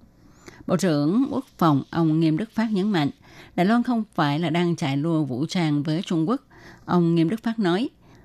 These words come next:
đây là điều dựa theo nhu cầu phòng vệ của chúng tôi,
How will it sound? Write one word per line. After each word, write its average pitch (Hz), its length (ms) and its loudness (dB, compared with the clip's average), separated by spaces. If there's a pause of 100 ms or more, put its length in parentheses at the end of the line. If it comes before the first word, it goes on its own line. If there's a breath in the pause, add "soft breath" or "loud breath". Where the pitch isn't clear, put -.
(140)
đây 170 220 2
là 156 120 0
điều 151 280 0
dựa 139 240 -4
theo 160 200 -2
nhu 160 160 0
cầu 139 180 -4
phòng 147 220 -4
vệ 131 160 -4
của 147 120 -8
chúng 170 220 -6
tôi, 156 360 0